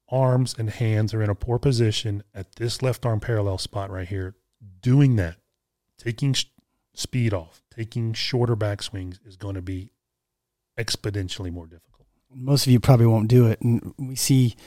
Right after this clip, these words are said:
Speaker 2: in lessons every day, hey, the golfers have struggled with this seventy yard, maybe
Speaker 1: Mm-hmm.
Speaker 2: wedge, kind of a, uh, less than full swing.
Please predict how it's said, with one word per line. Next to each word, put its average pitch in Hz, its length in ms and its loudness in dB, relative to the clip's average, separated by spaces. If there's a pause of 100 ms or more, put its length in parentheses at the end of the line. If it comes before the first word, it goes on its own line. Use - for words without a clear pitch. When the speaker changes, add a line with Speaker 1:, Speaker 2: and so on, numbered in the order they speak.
(240)
Speaker 2:
in 127 100 0
lessons 127 320 4
every 123 200 2
day, 123 140 2
hey, 160 320 4
the - 280 -6
golfers 120 380 -2
have 113 140 -2
struggled 135 360 2
with 117 100 4
this 107 120 0
seventy 120 540 2 (140)
yard, 107 440 -2
maybe 98 200 -4
Speaker 1:
Mm-hmm. 101 100 0
Speaker 2:
wedge, 113 280 -6
kind 113 200 -2
of 101 180 -2 (580)
a, - 40 -14
uh, 104 140 -14 (100)
less 127 260 2
than 120 140 4
full 120 240 -4
swing. 123 440 2